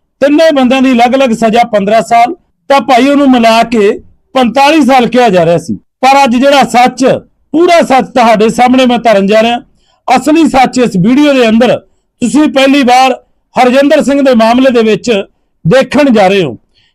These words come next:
ਕਿਉਂਕਿ ਜੱਜ ਸਾਹਿਬ ਦੇ ਸਾਹਮਣੇ ਕੋਰਟ ਦੇ ਅੰਦਰ ਜਿਹੜੀ ਪੇਸ਼ੀ ਹੋਈ ਹੈ, ਤਾਂ ਉੱਥੇ ਇੱਕ ਟਰਾਂਸਲੇਟਰ, ਇੱਕ ਕੁੜੀ ਖੜੀ ਸੀ ਔਰ ਉਸ ਤੋਂ ਪਹਿਲਾਂ ਜੱਜ ਸਾਹਿਬ ਬੋਲਦੇ ਨੇ, ਫਿਰ ਉਸ ਨੂੰ ਟਰਾਂਸਲੇਟਰ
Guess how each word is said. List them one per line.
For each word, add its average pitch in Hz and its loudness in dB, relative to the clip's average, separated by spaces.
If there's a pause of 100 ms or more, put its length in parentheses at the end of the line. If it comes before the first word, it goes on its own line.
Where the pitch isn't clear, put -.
ਕਿਉਂਕਿ 269 0
ਜੱਜ 220 0
ਸਾਹਿਬ 262 0
ਦੇ 269 2
ਸਾਹਮਣੇ 247 0 (520)
ਕੋਰਟ 294 2
ਦੇ 269 2
ਅੰਦਰ 247 0 (300)
ਜਿਹੜੀ 285 0
ਪੇਸ਼ੀ 262 -2
ਹੋਈ 226 0
ਹੈ, 139 -4 (540)
ਤਾਂ 294 0
ਉੱਥੇ 294 0
ਇੱਕ 247 -2
ਟਰਾਂਸਲੇਟਰ, 233 0 (400)
ਇੱਕ 262 -4
ਕੁੜੀ 285 -2
ਖੜੀ 220 0
ਸੀ 127 -6 (460)
ਔਰ 269 2
ਉਸ 277 0
ਤੋਂ 294 0
ਪਹਿਲਾਂ 269 0 (420)
ਜੱਜ 208 0
ਸਾਹਿਬ 285 -2
ਬੋਲਦੇ 269 2
ਨੇ, 294 0 (440)
ਫਿਰ 311 2
ਉਸ 262 2
ਨੂੰ 269 0
ਟਰਾਂਸਲੇਟਰ 220 -2